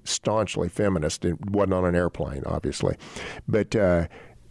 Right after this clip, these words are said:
it always came down to this. It's very interesting for me to ask the question, in your most honest time period, in your most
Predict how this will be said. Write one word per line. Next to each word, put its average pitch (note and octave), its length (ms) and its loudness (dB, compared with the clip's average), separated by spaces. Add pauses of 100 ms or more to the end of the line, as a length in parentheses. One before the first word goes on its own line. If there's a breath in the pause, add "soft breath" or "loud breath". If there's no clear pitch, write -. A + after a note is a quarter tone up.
(360 loud breath)
it E3 180 2
always A3 400 2
came G#3 240 4
down F3+ 220 4
to E3+ 60 2
this. C3+ 320 2
It's A2+ 140 2
very G3+ 380 4
interesting - 540 0
for B2+ 160 2
me D3 240 4
to - 180 -2
ask B2+ 300 2
the A#2 80 0
question, G2+ 640 0 (480 loud breath)
in D#3+ 160 6
your C3 140 6
most F#3 440 2 (160)
honest D3+ 540 0 (140)
time A2+ 340 2
period, - 360 0 (100)
in C3 160 2
your B2+ 100 4
most E3+ 460 2